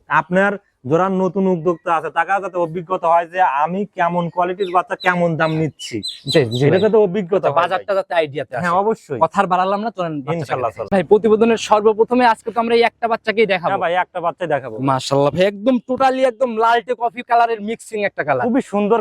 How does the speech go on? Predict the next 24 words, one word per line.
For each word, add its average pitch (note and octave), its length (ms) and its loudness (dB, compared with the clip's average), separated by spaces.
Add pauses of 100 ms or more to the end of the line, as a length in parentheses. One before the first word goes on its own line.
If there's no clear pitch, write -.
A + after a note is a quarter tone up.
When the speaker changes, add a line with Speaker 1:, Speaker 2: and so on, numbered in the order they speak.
Speaker 1:
কালার C3 280 -2
ভাই, A2 80 -12 (120)
পারফেক্ট D3+ 340 -2
কালার B2 200 -6
একদম। G#2+ 180 -4
Speaker 2:
পারফেক্ট G3 360 0
একদম। D#3 360 -2
Speaker 1:
পারফেক্ট G3+ 320 -2
কালার, G#3+ 180 0 (200)
খুবই B3 260 -2
সুন্দর, G3 200 0
Speaker 2:
আচ্ছা, D3+ 100 -6
Speaker 1:
দেখতে E3 160 0
অনেক A3 100 2
Speaker 2:
মোটামুটি G3+ 360 0
Speaker 1:
সুন্দর G3 140 -2
লাগে। F3 160 -4
Speaker 2:
লম্বা G#3 340 0
সম্বা G#3+ 260 -4
কিন্তু D#3+ 260 -8
অনেক B2+ 120 -6
Speaker 1:
অনেক, G#2+ 200 -18
Speaker 2:
মোটামুটি। G3 320 0 (180)
Speaker 1:
খুবই C4 280 4